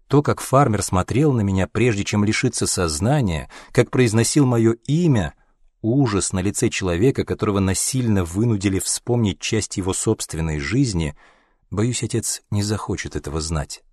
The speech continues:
Он вскидывает бровь. «Не спеши». Я знаю, что он имеет в виду противоположное.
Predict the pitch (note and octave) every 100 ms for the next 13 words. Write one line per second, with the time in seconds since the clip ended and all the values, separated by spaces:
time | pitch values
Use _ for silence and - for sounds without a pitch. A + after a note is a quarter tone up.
0 | _ _ _ _ _ _ _ E3 E3+ -
1 | D3 C3 C#3 B2+ D#2+ D#2 D2 - _ _
2 | _ _ _ _ _ _ _ _ _ D#2
3 | D2 D#2 - A#2 - - C#2+ - _ _
4 | _ _ _ _ _ _ _ E2+ F2 F2+
5 | D#2+ G#2 B2+ A2 - G#2+ G#2 G#2 A2 -
6 | F#2 G2 G#2 G#2 G2+ G#2+ G#2 A#2+ C#3 E2+
7 | D2+ D2+